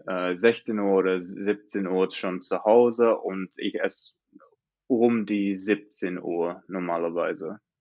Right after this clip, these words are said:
bis ich einfach voll bin. So ein, ähm, ein Steak, Rinderhack dazu, Eier,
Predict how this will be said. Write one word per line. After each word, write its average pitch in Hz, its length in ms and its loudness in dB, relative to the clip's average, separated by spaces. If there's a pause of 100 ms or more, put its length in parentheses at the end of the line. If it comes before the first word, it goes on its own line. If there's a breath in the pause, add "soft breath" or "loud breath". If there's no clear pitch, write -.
(180)
bis 104 180 0
ich 101 140 2
einfach 98 380 0
voll 92 380 0
bin. 90 360 -4 (920)
So 92 280 0
ein, 92 360 -4
ähm, 95 540 0 (300)
ein 104 60 -10
Steak, - 720 4 (240)
Rinderhack 101 840 2
dazu, 92 640 -2 (120)
Eier, 95 520 4